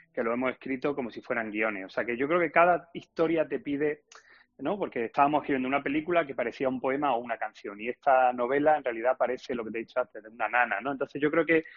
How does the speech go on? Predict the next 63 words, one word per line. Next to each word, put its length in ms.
que 200
en 60
realidad 280
esto, 200
yo 140
trabajo 380
muy 200
influ-, 460
influenciado 640
por, 300
por 180
otros 300
géneros, 360
entonces 280
no 180
es 120
un 140
guión 260
pensando 600
que 100
va 80
a 80
ser, 240
o 100
una 200
novela 260
que 60
va 120
pensando 320
que 60
va 60
a 40
ser 140
una 160
película, 460
o 80
un 160
guión 340
que 100
tiene 200
que 80
parecer 340
un 80
guión. 260
Yo 120
creo 120
que 60
las 160
formas 340
son 220
variables 600
y 80
ahí 180
está 260
la 120
parte 280
de 120
la 100
diversión 460
también, 260
porque 160
si 100
no 140